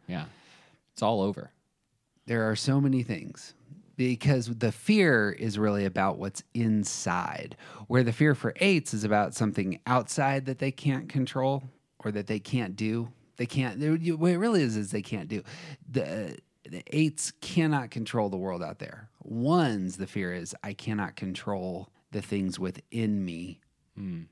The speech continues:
Speaker 2: if I give the negative power. If I give the
Speaker 1: Right.
Speaker 2: ti-, if I give the poisons power, man, they, they're gonna rise up and just eat me alive."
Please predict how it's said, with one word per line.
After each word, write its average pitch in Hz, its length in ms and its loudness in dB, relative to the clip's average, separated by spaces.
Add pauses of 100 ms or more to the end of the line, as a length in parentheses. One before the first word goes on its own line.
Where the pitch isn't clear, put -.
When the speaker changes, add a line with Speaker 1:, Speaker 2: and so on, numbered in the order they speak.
(240)
Speaker 2:
if 107 140 -6
I 95 120 -2
give 98 380 -2
the 101 80 -2
negative 95 680 -2
power. - 380 -8 (160)
If - 120 -2
I 151 80 6
give 160 180 2
the 120 80 2
Speaker 1:
Right. 101 220 -2
Speaker 2:
ti-, - 60 -2
if 127 100 0
I 156 80 2
give 196 180 2
the 117 80 -2
poisons 107 460 0
power, 143 340 2
man, 92 280 -4
they, 127 220 -8
they're 160 200 -4
gonna 107 220 -2
rise 107 420 -4
up 117 200 -4
and 104 220 -4
just 98 240 -6
eat 139 160 -4
me 120 140 -4
alive." 117 1000 -8